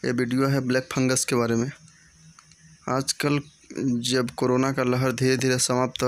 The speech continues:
हो रहा है देश में, तो ब्लैक फंगस का केस सामने आ रहा है, जिसका साइंटिफिक नेम है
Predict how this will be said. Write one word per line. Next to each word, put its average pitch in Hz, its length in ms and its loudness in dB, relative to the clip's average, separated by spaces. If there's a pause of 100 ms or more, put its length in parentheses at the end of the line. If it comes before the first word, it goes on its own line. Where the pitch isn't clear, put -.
(280)
हो 127 140 4
रहा 127 100 2
है 127 120 2
देश 120 300 0
में, 135 140 2
तो 135 360 4 (1300)
ब्लैक 131 280 0
फंगस 127 520 2 (380)
का 131 80 0
केस 139 380 0
सामने 127 340 0
आ 127 120 2
रहा 120 200 2
है, 117 180 -2 (120)
जिसका 123 500 0 (600)
साइंटिफिक 127 560 -2
नेम 127 200 2
है 147 220 0